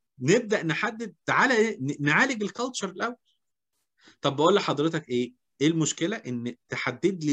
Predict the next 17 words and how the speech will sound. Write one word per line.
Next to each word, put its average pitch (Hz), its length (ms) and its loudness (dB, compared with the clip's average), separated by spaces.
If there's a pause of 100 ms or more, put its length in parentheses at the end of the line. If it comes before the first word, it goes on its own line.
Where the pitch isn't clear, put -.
يوم 202 260 0
واحد 165 400 -4
بس، - 380 -12
يوم 139 340 2
واحد، - 240 -14 (720)
يوم 208 240 -12 (1000)
تكون 170 260 -2
عندي 165 340 0
في - 80 -8
الشركة 226 580 -2 (380)
هعمل 160 320 4
لك 220 160 0
مقابلاتك 165 420 0
كلها 151 240 -2
في - 100 -10
اليوم 110 260 -6
دوت. 85 180 -10